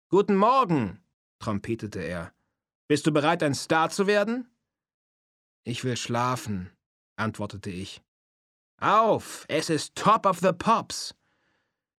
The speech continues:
Wir stiegen ins Auto und ich schloss die Augen. Eric machte das Radio an. Es lief Go. „Siehst du, das ist ein Riesenhit“, rief er begeistert.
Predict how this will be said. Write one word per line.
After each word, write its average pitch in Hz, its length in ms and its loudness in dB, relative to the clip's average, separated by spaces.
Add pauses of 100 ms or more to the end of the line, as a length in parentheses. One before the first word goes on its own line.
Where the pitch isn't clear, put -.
(300)
Wir 147 80 -8
stiegen 127 260 -2
ins 113 160 -2
Auto 143 340 0
und 113 120 -2
ich - 100 -6
schloss 120 220 -2
die 104 160 -4
Augen. 95 360 -6 (680)
Eric 117 320 0
machte 113 240 -4
das 117 160 -2
Radio 123 320 0
an. 90 300 -10 (680)
Es - 160 -6
lief 113 280 -4
Go. 117 380 -4 (960)
„Siehst 202 380 0
du, 233 180 -2 (240)
das 143 220 -2
ist 185 240 0
ein 151 160 4
Riesenhit“, 208 840 2 (120)
rief 131 200 -2
er 113 60 -2
begeistert. 104 680 -6